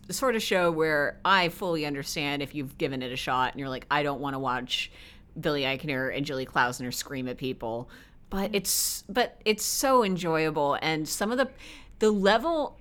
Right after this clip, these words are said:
the pop culture jokes that they pull off are so freaking good. There is a Gracie and Frankie gag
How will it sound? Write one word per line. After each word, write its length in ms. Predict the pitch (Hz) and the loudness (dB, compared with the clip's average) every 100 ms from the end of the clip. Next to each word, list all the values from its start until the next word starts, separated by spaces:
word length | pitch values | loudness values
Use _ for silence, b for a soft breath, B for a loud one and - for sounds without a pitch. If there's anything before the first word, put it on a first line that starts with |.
| - | -4
the 60 | 220 | -2
pop 340 | - 262 320 | 6 6 6
culture 420 | - 208 208 214 | -2 -2 0 0
jokes 440 | 190 190 151 127 - | 2 2 2 0 -4
that 160 | 156 | -2
they 100 | 156 | 0
pull 300 | 156 - 180 | -2 -2 2
off 400 | 160 147 135 - - | 4 6 4 0 0
are 160 | 160 | 0
so 920 | 160 - - - 180 180 190 196 208 208 | 0 -2 -4 -2 2 4 4 2 0 -4
freaking 360 | 185 156 151 | -6 -4 -2
good. 240 | 143 131 113 | -2 -4 0
There 160 | 160 | 2
is 160 | 165 165 | 2 2
a 200 | 156 151 B B B | 0 0 B B B
Gracie 420 | 185 196 233 - | 0 2 2 0
and 140 | 220 | -2
Frankie 340 | - 175 170 170 | -2 -6 -6 -6
gag 600 | 139 135 127 120 98 | -4 -2 0 0 -4